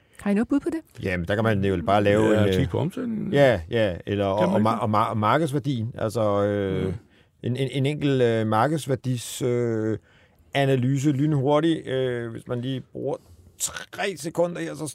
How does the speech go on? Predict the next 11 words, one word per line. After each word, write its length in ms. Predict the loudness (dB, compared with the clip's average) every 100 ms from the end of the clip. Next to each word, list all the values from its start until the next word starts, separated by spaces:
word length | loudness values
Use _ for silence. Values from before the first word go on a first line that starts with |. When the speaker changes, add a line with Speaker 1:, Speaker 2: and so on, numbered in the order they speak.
| -6
Speaker 2:
apropos, 440 | -4 -4 -2 -2
så 80 | -2
screener 380 | -8 -2 0 0
mit, 160 | 0 -2
mit, 200 | -4 -4
mit 160 | -6
system 420 | -8 -8 -2 0 0
lige, 460 | 2 4 4 2
øh, 100 | 2
markedet, 460 | 2 2 2 0 -2
og 400 | 0 0 0